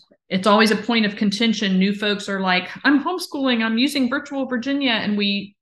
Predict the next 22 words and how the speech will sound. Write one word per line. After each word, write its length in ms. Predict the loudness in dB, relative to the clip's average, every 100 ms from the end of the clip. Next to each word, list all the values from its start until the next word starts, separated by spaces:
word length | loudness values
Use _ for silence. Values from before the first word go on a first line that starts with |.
| _ _
have 300 | -6 -6 -4
to 360 | -2 0 -2 -6
carefully 920 | -16 -10 -2 -2 0 0 0 0 -6 _ _ _ _ -14
tell 260 | -4 -2
them, 420 | 0 -2 -4 -8 -12 _ _ _ _ _ _ -8
"You're 240 | -2 2
not," 440 | 4 4 4 2
and 80 | 2
we 60 | 0
don't 180 | -2 -2
mean 120 | -2
anything 680 | -2 -2 0 0 -2 -6 -2
ugly 320 | 0 0 0
by 180 | 0 0
that, 360 | 0 0 -2 -6 -20 -20 _ _ _
but 160 | -10 -6
you're 140 | -2
not 180 | 0 0
gonna 120 | 0 -4
follow 340 | -2 -4 -4
the 100 | -4
right 280 | 0 0